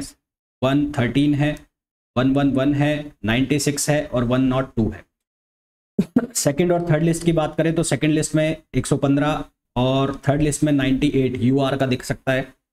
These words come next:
ओबीसी में नाइंटी थ्री और third में सिक्सटी सेवन आपको दिखाई दे सकता है, ईडब्ल्यूएस में नाइंटी एट तक ये close हो जाएगा, ईडब्ल्यूएस में ज़्यादा seats हैं नहीं, ये नाइंटी एट पे आराम से close हो जाएगा, उसके बाद बच्चे ही नहीं।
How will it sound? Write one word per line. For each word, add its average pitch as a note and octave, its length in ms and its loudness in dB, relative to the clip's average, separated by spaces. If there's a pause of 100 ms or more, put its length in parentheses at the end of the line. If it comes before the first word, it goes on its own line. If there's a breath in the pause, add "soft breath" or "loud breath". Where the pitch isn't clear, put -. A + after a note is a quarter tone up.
(640)
ओबीसी D#3+ 320 2
में E3+ 100 2
नाइंटी D#3+ 320 0
थ्री F3 360 -2 (120)
और C3+ 420 -2
third D3 160 2
में D#3+ 140 2
सिक्सटी C#3+ 340 -2
सेवन C#3 280 0
आपको C#3 200 -2
दिखाई C3 260 0
दे C3 100 0
सकता C3+ 280 -4
है, C#3+ 140 -4 (540)
ईडब्ल्यूएस E3+ 440 2
में E3+ 120 2
नाइंटी D3+ 300 0
एट D3 180 -2
तक C#3+ 120 -2
ये D3 80 2
close C#3 280 0
हो C3+ 60 2
जाएगा, C3+ 220 0
ईडब्ल्यूएस B2+ 480 0
में C3 60 0
ज़्यादा A#2+ 220 0 (180)
seats B2+ 380 -2
हैं A#2 80 0
नहीं, B2 200 0
ये C3+ 100 2
नाइंटी B2 340 0
एट B2 160 -4 (120)
पे B2 100 0
आराम A#2+ 240 0
से A#2+ 120 -4
close A#2+ 240 0
हो A2+ 60 0
जाएगा, A2+ 300 0 (520)
उसके - 160 -2
बाद A#2+ 120 0
बच्चे A2+ 240 0
ही A#2+ 60 2
नहीं। A2+ 300 0